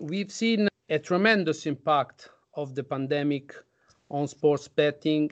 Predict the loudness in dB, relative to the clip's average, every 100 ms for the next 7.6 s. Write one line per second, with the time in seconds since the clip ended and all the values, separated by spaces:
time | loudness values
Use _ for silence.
0 | _ -2 0 4 4 2 0 -6 -12 2
1 | 4 4 -2 0 0 0 -4 -6 -8 -6
2 | -4 0 4 4 4 4 4 2 -2 -4
3 | -14 _ -20 _ _ -4 0 2 0 0
4 | -2 -4 4 6 6 4 -2 0 -2 -2
5 | -4 -6 -2 -2 0 2 2 2 0 0
6 | 4 4 2 0 2 2 4 2 0 -2
7 | -2 -2 -2 -8 -8 -20